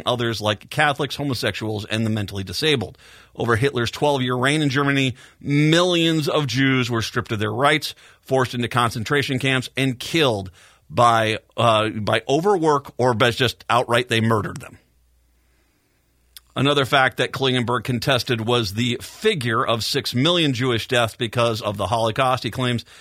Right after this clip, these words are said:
that it's closer to three hundred thousand deaths that were mostly due to typhus and famine in Germany at the time. He also said that there's absolutely no evidence whatsoever that Jews were gassed in the concentration camps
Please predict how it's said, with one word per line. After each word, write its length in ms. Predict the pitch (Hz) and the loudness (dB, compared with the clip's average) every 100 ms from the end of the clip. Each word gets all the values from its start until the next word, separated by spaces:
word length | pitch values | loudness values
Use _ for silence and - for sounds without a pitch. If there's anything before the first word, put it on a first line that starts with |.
| - - | -20 -4
that 100 | 123 | -2
it's 120 | 113 | -2
closer 340 | - 156 147 | 0 0 0
to 200 | 135 156 | -2 -2
three 260 | 139 147 147 | -2 0 0
hundred 300 | 143 139 139 | 2 2 2
thousand 440 | 160 175 160 143 | 2 4 4 2
deaths 380 | 123 117 110 - _ _ - _ _ | 4 4 2 -4 _ _ -20 _ _
that 120 | 127 | 0
were 120 | 135 127 | 2 2
mostly 340 | 127 117 135 | 2 0 -2
due 220 | 110 123 | 0 -2
to 160 | 110 117 | -2 -6
typhus 640 | - 190 202 - 170 - | -2 0 0 0 -2 0
and 180 | 151 143 | -2 0
famine 320 | 123 120 120 | 0 0 0
in 80 | 113 | -2
Germany 380 | 107 104 107 104 | -2 -2 -2 -2
at 100 | - | -4
the 80 | |
time. 340 | 104 143 139 127 | -2 2 4 2
He 140 | 120 | 0
also 320 | 113 110 113 | 0 -2 -4
said 340 | 107 117 107 95 - - _ - | -2 0 -2 -2 -12 -20 _ -6
that 140 | 139 | 0
there's 200 | 143 139 | 0 2
absolutely 400 | 143 120 143 131 | 0 0 -2 2
no 160 | 170 190 | 2 2
evidence 400 | 170 165 160 151 | 0 0 -2 0
whatsoever 480 | 165 151 170 151 | -2 0 0 0
that 140 | 143 135 | 0 0
Jews 340 | 110 160 147 | 0 0 0
were 160 | 151 143 | -2 -2
gassed 460 | 104 156 156 139 - | 2 2 2 0 -4
in 180 | 147 | 0
the 80 | 147 | 0
concentration 800 | 131 143 131 135 165 156 131 120 | 2 0 0 -2 -2 -2 0 -4
camps 420 | 110 107 107 - | -2 -2 -2 -6